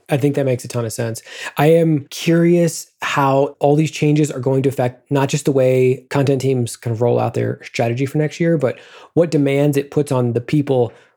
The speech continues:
responsible for that work. So, like, in the content marketing space, there was this huge wave of layoffs in the spring and kinda into the summer.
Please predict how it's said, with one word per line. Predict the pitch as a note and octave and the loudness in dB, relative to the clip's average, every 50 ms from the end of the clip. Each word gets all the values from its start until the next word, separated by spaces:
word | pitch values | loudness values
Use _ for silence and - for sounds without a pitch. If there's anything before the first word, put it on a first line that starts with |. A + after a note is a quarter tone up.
| _ | _
responsible | - A#2+ - - B2+ B2 A#2 - B2+ A#2+ | -6 -4 -2 0 0 0 0 0 -2 0
for | A2+ B2 A#2 | 0 0 0
that | A2+ A2 A2+ | 0 -2 -2
work. | A#2 A2+ - - - - _ _ _ _ _ _ _ _ _ | -4 -4 -6 -6 -10 -16 _ _ _ _ _ _ _ _ _
So, | - - D#3 | -2 0 2
like, | D3+ C#3+ | 2 2
in | D3 | 0
the | C#3 C#3 | 0 0
content | - D3+ C#3+ D3+ | 0 0 0 2
marketing | C#3 C3+ C3 A#2+ B2+ A#2+ | 2 2 2 0 -2 -2
space, | - B2+ A#2+ A2 - | -2 -2 -2 -2 -2
there | B2+ A#2+ | -2 -2
was | A#2 G#2+ | -2 -4
this | A#2 - | -6 -6
huge | - - C#3+ C3+ B2+ C3 | -2 0 0 0 0 0
wave | B2+ B2 A#2 A2+ | 0 0 0 0
of | A#2+ A2+ G#2+ A2 - _ - | -2 -4 -4 -6 -12 _ -4
layoffs | B2+ B2 A#2+ A#2+ A#2 A2+ A2+ A2+ - - - | 0 0 2 2 0 0 -2 -4 -6 -6 -6
in | A#2+ A2 G#2+ | -4 -4 -4
the | - G2+ | -6 -8
spring | - - - C#3 C3 B2 B2 B2 A#2 | -10 -4 -2 0 2 2 2 0 0
and | A2+ A2+ | -4 -4
kinda | A2+ A#2+ A2+ - | -4 -4 -4 -4
into | A#2 A2+ A2+ | -4 -4 -4
the | A2 A2 | -4 -4
summer. | - - A#2 A#2 A#2 A2+ A2+ G#2+ | -4 -4 -2 -2 -2 -2 -4 -4